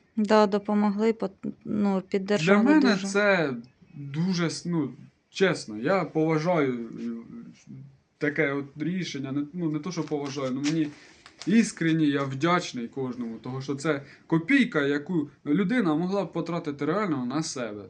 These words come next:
Speaker 2: Тобто купити собі навіть ту саму каву, чи шкідливі якісь звички є у людини теж, та на себе, будь-що. Але вона, от, ця людина взяла і допомогла нам.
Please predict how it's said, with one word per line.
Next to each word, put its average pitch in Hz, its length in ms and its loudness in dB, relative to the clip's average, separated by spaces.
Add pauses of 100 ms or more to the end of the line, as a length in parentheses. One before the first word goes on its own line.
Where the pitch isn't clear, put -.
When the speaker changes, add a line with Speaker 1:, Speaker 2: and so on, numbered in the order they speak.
Speaker 2:
Тобто 104 180 -18
купити - 360 -4
собі 185 260 -6
навіть 175 340 -2
ту 165 100 -6
саму 160 340 -4
каву, 139 560 -2 (460)
чи 160 600 2
шкідливі 170 640 0
якісь 160 280 0
звички 147 540 0
є 143 240 2 (160)
у 143 40 -4
людини 135 500 -4
теж, 123 240 -8 (120)
та 170 100 -4
на 254 180 2
себе, 120 380 -4
будь-що. 156 480 -2 (960)
Але 202 260 2
вона, 214 340 0
от, 185 200 -4
ця 214 120 -2
людина 214 380 -2
взяла 233 500 0 (460)
і 156 60 -10
допомогла 196 640 0
нам. 123 320 -4